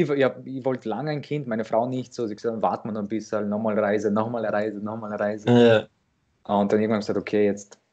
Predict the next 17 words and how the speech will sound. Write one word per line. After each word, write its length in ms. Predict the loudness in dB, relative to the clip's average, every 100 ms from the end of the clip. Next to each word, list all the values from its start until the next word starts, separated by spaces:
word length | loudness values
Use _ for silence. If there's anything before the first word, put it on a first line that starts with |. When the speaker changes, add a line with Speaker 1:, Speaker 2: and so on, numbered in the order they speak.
| _ _ _ _ _ _ -20
Speaker 1:
jetzt 160 | -12
können 140 | -4 -2
wir's 100 | -2
dann 120 | -4
angreifen. 480 | -2 2 2 2 -4
Und 220 | -8 0
dann 180 | 0 0
hab 140 | -2
ich 180 | -2 -4 _
viel, 280 | -4 2 4
äh, 120 | 4
gelesen, 460 | 2 2 2 0 0
auch 180 | -2 0
über 140 | -4
Kinderpsychologie, 960 | -2 -2 -2 -4 -2 2 2 2 2 4
auch 120 | 4
Vorträge, 720 | 4 2 4 4 4 2 0